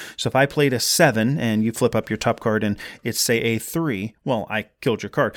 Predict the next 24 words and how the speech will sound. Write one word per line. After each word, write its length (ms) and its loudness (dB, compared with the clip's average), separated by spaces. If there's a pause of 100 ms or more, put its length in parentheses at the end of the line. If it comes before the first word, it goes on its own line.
(180)
Furthermore, 460 6
the 100 2
attacker's 420 0
damage 400 0
does 200 6
have, 300 2
I 60 -6
think 180 -4
they 80 0
called 160 -2
it 120 -10
bleed 300 2
over, 200 0
but 100 -6
think, 260 2
like, 180 2
trample 380 -2
in 80 -4
Magic. 360 -4
My 100 0
seven 360 4
versus 360 2
your 160 2
three, 460 0